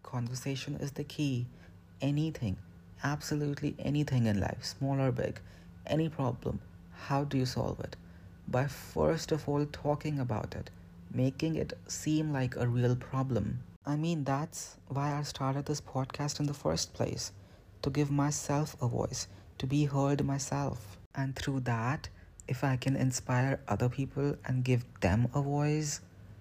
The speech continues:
how great would that be? So you see how you can start small and be revolutionary.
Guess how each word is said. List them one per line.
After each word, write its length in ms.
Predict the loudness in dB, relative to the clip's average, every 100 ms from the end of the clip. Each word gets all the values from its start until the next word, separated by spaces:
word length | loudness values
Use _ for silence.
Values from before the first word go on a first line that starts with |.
| -18 -18 -2
how 200 | 0 2
great 320 | 4 4 4
would 160 | 0
that 260 | 2 0 0
be? 220 | -6 -6 -8 -12 -10
So 200 | -4 -2
you 160 | -2
see 500 | -4 -2 0 0 -2 0
how 300 | 2 2 0
you 140 | -2
can 240 | 0 -2 -4 -8
start 520 | -8 -6 0 0 0 -2
small 560 | -2 0 2 2 0 0
and 300 | 0 2 -2 -6 0
be 140 | 2
revolutionary. 880 | 4 2 2 2 2 2 2 0 -4